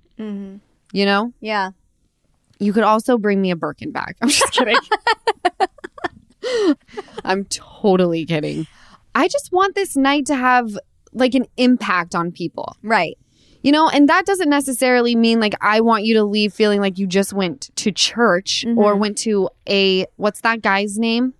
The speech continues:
Speaker 1: What guy?
Speaker 2: Who gets stuck on the elevator with Shallow Hal?
Speaker 1: Shallow, what?
Speaker 2: <laughs> You know what I'm t-, have you seen the movie Shallow
Speaker 1: Shallow
Speaker 2: Hal?
Speaker 1: Hal.
Speaker 2: Wants a gal?
Speaker 1: Yes. <laughs>
Speaker 2: What the? Tori,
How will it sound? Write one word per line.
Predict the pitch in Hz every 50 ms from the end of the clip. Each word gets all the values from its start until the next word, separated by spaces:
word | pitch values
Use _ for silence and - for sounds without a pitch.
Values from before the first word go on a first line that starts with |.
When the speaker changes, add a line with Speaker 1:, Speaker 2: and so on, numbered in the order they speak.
| _ _
Speaker 1:
What | - 247 233 226 202 190 - - -
guy? | - 202 202
Speaker 2:
Who | - 254 247
gets | 240 - - - 156 -
stuck | - - 302 294 233 226
on | 254 254
the | 226 226 196
elevator | 202 196 190 202 208 214 214 214 214 233 233 233 240 233
with | 220 208 214 208 202 - 190
Shallow | - - 214 220 214 202 202 220 226
Hal? | 220 214 202 202 214 - - 285 277 _ _ _ _ - 254
Speaker 1:
Shallow, | - - - - - - 330 339 339 - - 285 285 -
what? | 247 277 - - -
Speaker 2:
<laughs> | - _ _ _ - -
You | 233 453 453 226 - 440
know | 277
what | 277 339 - 311
I'm | -
t-, | - - 427 - - - -
have | 254 247
you | 262
seen | - - 269 269
the | 277
movie | 269 247 240 247 254 226
Shallow | - 233 214
Speaker 1:
Shallow | 220 254 262 254 247
Speaker 2:
Hal? | 247 233 240 233 233
Speaker 1:
Hal. | - - - - - _ -
Speaker 2:
Wants | 196 202 202 196 -
a | 214
gal? | 202 202 190 190 196 202 220
Speaker 1:
Yes. | 233 285 330 320 262 - - 339 - 415 -
<laughs> | - - - 605 - - _ - 403 440 392 330 294 - - _ -
Speaker 2:
What | 240 262 - -
the? | 359 349 330 _ _ _ - - - - -
Tori, | - - 285 277 277 277 254